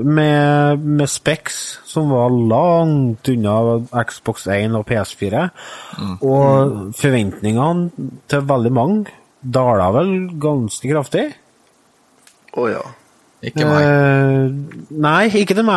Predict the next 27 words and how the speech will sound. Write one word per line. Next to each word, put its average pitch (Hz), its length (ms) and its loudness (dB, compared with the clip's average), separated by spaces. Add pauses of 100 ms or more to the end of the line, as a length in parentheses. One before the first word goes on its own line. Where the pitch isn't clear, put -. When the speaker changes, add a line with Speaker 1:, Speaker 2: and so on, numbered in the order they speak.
Speaker 1:
heller, 214 180 2
for 185 100 0
at 185 80 -2
jeg, 160 400 4
jeg 139 340 2
er 151 40 2
veldig 135 280 2
blåøyd 147 520 2
og 139 360 2
er 131 220 4
naiv 131 440 2
som 151 200 0
få, 147 420 2
Speaker 2:
<laughs> 139 100 -4
Speaker 1:
så 147 300 2
jeg 135 80 4
har 147 160 4
jo 135 80 4
blind 139 580 4
tro 143 220 2
på 160 140 0
Nintendo. 143 420 2 (420)
Speaker 2:
Ja. 123 140 0 (580)
Speaker 1:
Og, 160 420 2
men 175 200 2
veldig 165 240 4
mange, 139 420 2